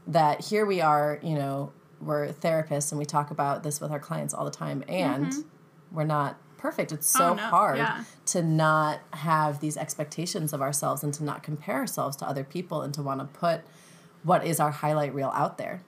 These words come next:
Speaker 2: Mm-hmm.
Speaker 1: Um, and then, you know, like, in social media, there's so much nuance, right? Like, if, even when I post, like, an, an ugly picture of myself <laughs> or something, um,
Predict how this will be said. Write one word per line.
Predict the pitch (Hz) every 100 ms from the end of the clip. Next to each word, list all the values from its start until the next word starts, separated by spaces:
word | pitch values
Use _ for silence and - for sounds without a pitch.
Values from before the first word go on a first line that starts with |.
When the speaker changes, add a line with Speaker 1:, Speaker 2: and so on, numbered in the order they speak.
| -
Speaker 2:
Mm-hmm. | 254 233 247 262 285 - -
Speaker 1:
Um, | 175 165 156 143 156 - - - -
and | 208 202
then, | 196 196
you | 185 190
know, | 151 151
like, | 151 147 147 - - - _ - - - - - - - - _
in | 214 202 202
social | 190 196 160 165
media, | 156 147 143
there's | 147 -
so | 156
much | 151 143 151
nuance, | 147 143 120 156 - - -
right? | 131 - -
Like, | - - - - - - - -
if, | 185 180 -
even | 226 220 214
when | 185
I | 165
post, | - 170 160
like, | 151 143
an, | 135 131 - - _
an | - 147
ugly | 147 147 143
picture | 151 147 135 135
of | 135
myself | 139 - 139 139
<laughs> |
or | 156
something, | - 214 - 226 220 - - - - -
um, | 175 160 143 135 131 135